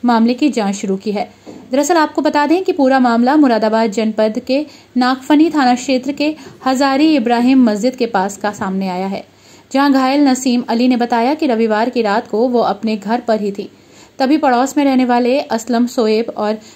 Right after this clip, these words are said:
फैजान टीवीएस स्कूटी से उसके घर पर आ धमके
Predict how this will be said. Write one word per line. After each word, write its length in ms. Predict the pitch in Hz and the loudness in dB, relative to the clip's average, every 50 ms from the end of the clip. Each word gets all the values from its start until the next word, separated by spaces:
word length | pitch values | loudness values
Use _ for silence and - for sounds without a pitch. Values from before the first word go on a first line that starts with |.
| - - | -20 -20
फैजान 600 | - - 269 240 240 233 269 254 202 190 202 196 - - _ _ - | -8 -4 -2 -2 0 0 0 -2 -2 -4 -6 -10 -14 -20 _ _ -2
टीवीएस 400 | 285 269 254 277 294 294 285 294 | 0 2 2 2 2 0 0 -2
स्कूटी 420 | 269 - - - 233 233 277 294 | -4 -4 -2 -2 -2 0 0 -2
से 280 | 294 285 254 254 269 262 - - - _ - | -2 0 0 0 0 -2 -10 -20 -20 _ -6
उसके 340 | 269 262 - - 262 254 247 | -6 -6 -2 -2 0 0 0
घर 300 | 202 196 202 247 254 254 | -2 -4 -2 -2 -2 0
पर 140 | 247 202 | 0 -2
आ 100 | 202 202 | -2 -2
धमके 320 | 196 214 208 202 202 - | -4 -4 -6 -8 -8 -10